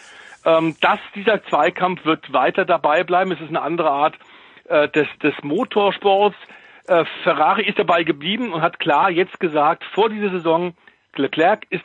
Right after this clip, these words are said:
ein Jahr da, ist gleich im ersten, in der Debütsaison bei Ferrari W M Vierter geworden und hat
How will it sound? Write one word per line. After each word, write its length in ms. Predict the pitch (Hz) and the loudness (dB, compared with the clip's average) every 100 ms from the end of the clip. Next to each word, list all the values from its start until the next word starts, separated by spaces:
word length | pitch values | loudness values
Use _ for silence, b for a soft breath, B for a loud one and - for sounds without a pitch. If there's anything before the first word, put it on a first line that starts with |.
| - | -4
ein 180 | 151 151 | -2 0
Jahr 260 | 143 135 139 | 2 2 2
da, 320 | 170 240 233 b b b _ | 2 2 -2 b b b _
ist 160 | 180 - | -12 -2
gleich 200 | 175 160 | -2 0
im 80 | 156 | -2
ersten, 520 | 156 190 - 196 190 | -2 -2 -2 -4 -2
in 60 | 151 | -4
der 100 | 139 | -4
Debütsaison 640 | 135 175 202 185 180 165 | -4 -4 0 0 0 0
bei 140 | 160 151 | 0 0
Ferrari 520 | 156 139 147 143 131 | 0 2 2 0 0
W 80 | 143 | -2
M 160 | 143 | -2
Vierter 420 | - 196 277 226 | -2 -2 0 0
geworden 560 | 190 180 185 190 190 165 B B B | 2 2 2 2 -2 -4 B B B
und 160 | - 139 | -6 -2
hat 120 | 160 | -2